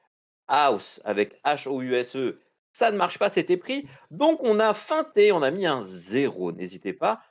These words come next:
à, encore une fois, en parler autour de vous.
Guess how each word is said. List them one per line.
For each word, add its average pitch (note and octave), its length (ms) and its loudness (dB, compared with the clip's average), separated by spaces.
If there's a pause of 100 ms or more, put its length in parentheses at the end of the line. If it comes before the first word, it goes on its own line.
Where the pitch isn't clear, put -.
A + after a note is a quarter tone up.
(160)
à, A2+ 400 0 (180)
encore F2+ 140 -2
une E2+ 80 -4
fois, F3+ 140 2
en G3+ 100 2
parler G#3+ 460 2
autour C3+ 280 -2
de C3 80 -6
vous. C4+ 240 -6